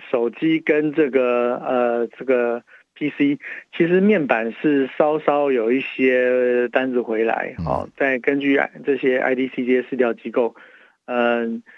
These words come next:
Speaker 1: 这个面板在去年第，第四季有一个相当大的下滑之后，可能今年初会开始出现，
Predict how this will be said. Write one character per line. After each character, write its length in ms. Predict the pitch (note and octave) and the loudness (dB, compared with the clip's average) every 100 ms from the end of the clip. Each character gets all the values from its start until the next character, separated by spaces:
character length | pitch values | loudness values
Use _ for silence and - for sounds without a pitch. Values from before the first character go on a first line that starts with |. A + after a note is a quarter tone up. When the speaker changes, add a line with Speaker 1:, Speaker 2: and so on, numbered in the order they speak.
| _ _ _ _ | _ _ _ _
Speaker 1:
这 80 | F3 | 0
个 160 | D3+ C#3 | 2 4
面 240 | F3+ D3+ | 2 2
板 200 | C3 A2+ | 0 0
在 260 | D#3+ D3 C3 | 0 0 -2
去 340 | - - E3+ | -6 -6 0
年 260 | C#3+ C3 C3 | 0 0 -4
第， 140 | E3 | -4
第 160 | D3+ C#3 - | -2 -2 -2
四 140 | D3+ | -2
季 260 | - D#3 C3+ | 0 2 4
有 280 | A#2+ A#2 | 2 2
一 40 | A#2 | -2
个 400 | C3+ B2+ B2 A#2+ | 0 2 2 0
相 180 | - D3+ | 0 0
当 160 | D#3 | -2
大 240 | D#3 E3+ B2+ | -2 -2 0
的 180 | A#2+ A#2+ | -2 0
下 140 | C#3+ | 0
滑 120 | B2 | -2
之 140 | A2 C3+ | -2 -2
后， 120 | B2+ - _ _ | -2 -4 _ _
可 120 | - | -6
能 180 | B2+ C3 | -2 -2
今 160 | B2+ F3 | 0 2
年 220 | C#3 C3+ | 2 0
初 180 | C#3+ C#3+ | 2 2
会 140 | D3 | 2
开 180 | C3+ C3+ | 2 -2
始 140 | A#2+ | -2
出 180 | G#2 B2+ | -4 -4
现， 260 | B2 C3 | 0 -2